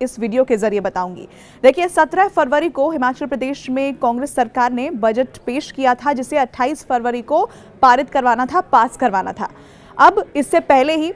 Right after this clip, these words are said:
सत्ताईस फरवरी को क्या हुआ, सबने देखा। राज्यसभा की एक सीट के लिए जब वोटिंग हिमाचल में हुई, तो वहां पर कांग्रेस के छह विधायकों ने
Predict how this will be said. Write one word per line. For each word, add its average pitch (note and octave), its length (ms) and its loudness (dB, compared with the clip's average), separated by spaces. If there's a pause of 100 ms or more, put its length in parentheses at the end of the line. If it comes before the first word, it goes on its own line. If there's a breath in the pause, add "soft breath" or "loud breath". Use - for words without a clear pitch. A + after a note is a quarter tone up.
(200)
सत्ताईस C#4 480 2
फरवरी D4 300 2
को D4 120 -2
क्या C#4+ 140 4
हुआ, C#4+ 220 2
सबने B3 280 0
देखा। A#3 360 0
राज्यसभा A#3 500 0
की C4 120 -6
एक A#3+ 160 0
सीट C4 200 -6
के C4 100 -6
लिए B3+ 140 -4
जब A3+ 180 -2
वोटिंग A3 240 -2
हिमाचल A#3 340 -4
में B3 120 -4
हुई, A#3+ 200 -6
तो C#4 140 -4
वहां B3 180 -2
पर D4+ 240 -2
कांग्रेस A#3+ 400 -4
के D#4 160 -10
छह B3 240 -2
विधायकों A#3+ 480 -2
ने C#4+ 240 -6